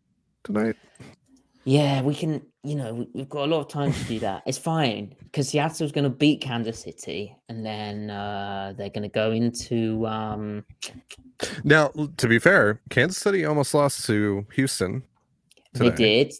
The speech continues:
Speaker 2: They looked a bit shaky. They only scored under thirty-ish points, like, bad.
Speaker 1: Bad. So,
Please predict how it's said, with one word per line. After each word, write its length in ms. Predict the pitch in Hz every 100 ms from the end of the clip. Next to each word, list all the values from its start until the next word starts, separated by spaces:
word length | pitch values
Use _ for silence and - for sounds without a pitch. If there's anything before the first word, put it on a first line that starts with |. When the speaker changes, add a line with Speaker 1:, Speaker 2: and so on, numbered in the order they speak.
| -
Speaker 2:
They 80 |
looked 240 | 117 120 120
a 20 |
bit 120 | 127
shaky. 580 | - 127 123 123 123 160
They 200 | 143 -
only 400 | 139 131 131 135
scored 340 | 127 - 123 123
under 220 | 120 120
thirty-ish 640 | - 120 120 - 117 113 -
points, 460 | 117 139 160 -
like, 360 | 117 104 - - _ _ _
bad. 460 | - 101 101 117 139 _ _ _ _ _ _ _ - - _
Speaker 1:
Bad. 320 | - 62 104 135 _ - - _ _
So, 880 | - - 95 92 95 92 92 95 123